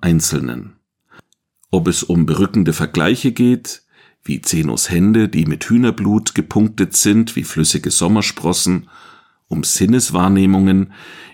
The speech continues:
wie das Geräusch, das Spinnen beim Trockenreiben ihrer Beine machen, um immer neue elegische Beschreibungen einer Natur im Todeskampf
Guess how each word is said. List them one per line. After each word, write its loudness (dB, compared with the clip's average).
wie -8
das -6
Geräusch, 0
das -4
Spinnen 0
beim -6
Trockenreiben -2
ihrer -8
Beine -2
machen, -2
um 2
immer 4
neue 4
elegische 0
Beschreibungen 0
einer 0
Natur -2
im -6
Todeskampf -2